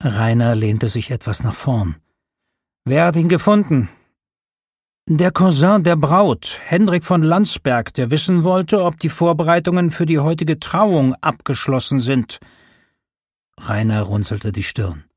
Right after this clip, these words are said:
"Eine Trauung?" Birte warf ihm einen kurzen Blick zu. "Pfahlshöft ist eine beliebte Hochzeitslocation", sagte sie. Sommerfeld nickte.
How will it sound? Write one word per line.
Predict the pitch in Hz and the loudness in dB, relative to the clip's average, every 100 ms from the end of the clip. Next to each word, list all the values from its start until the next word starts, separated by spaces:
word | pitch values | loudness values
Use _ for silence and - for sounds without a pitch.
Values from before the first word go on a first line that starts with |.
| _ _ _ _ _ | _ _ _ _ _
"Eine | - 123 117 | -4 -2 -2
Trauung?" | - - 101 107 147 220 254 294 - _ _ _ _ _ _ _ _ _ - | -6 -8 -4 -2 0 0 0 -2 -10 _ _ _ _ _ _ _ _ _ -6
Birte | 151 170 165 170 | -2 -2 0 0
warf | 143 147 - | 0 -2 -2
ihm | 160 147 143 | -2 0 0
einen | - 131 143 | 0 0 0
kurzen | - 147 - 160 | -4 -6 -2 -4
Blick | 127 110 - | -2 -8 -8
zu. | - 98 _ _ _ _ _ _ _ _ | -8 -8 _ _ _ _ _ _ _ _
"Pfahlshöft | - 180 170 - 196 214 - | -2 0 0 0 0 0 -4
ist | 165 | -2
eine | 160 160 | 0 2
beliebte | 156 165 190 - 143 | 0 -2 -2 -2 -4
Hochzeitslocation", | 220 - 226 - 135 117 117 110 135 - _ _ | -4 -4 -4 -2 -4 -4 -6 -4 -6 -6 _ _
sagte | - 107 - 104 | -8 -6 -4 -4
sie. | 104 85 _ _ _ _ _ _ _ _ - | -4 -8 _ _ _ _ _ _ _ _ -6
Sommerfeld | 143 104 101 - 143 165 | -4 -2 -4 -4 -6 -4
nickte. | 113 - 117 | -4 -6 -14